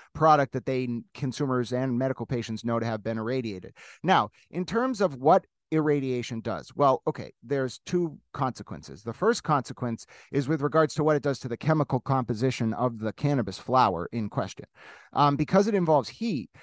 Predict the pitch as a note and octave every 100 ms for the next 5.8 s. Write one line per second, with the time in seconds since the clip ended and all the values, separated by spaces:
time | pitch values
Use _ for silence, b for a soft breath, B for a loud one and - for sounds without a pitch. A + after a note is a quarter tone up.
0 | B B D3 D3 C#3+ D#3+ D3 - F#3 D#3+
1 | C#3 C#3+ C3 A#2+ B2 G2+ C3 B2+ B2+ A#2
2 | A2 A#2 A2 B2+ A2+ - A2+ A2+ A#2 -
3 | - B3 F#3+ C3 A2+ - A2 G#2+ F2+ -
4 | - _ B B B2 D#3 C#3+ C#3 D#3+ A3+
5 | D#3+ C#3 C#3 - C3 B2 B2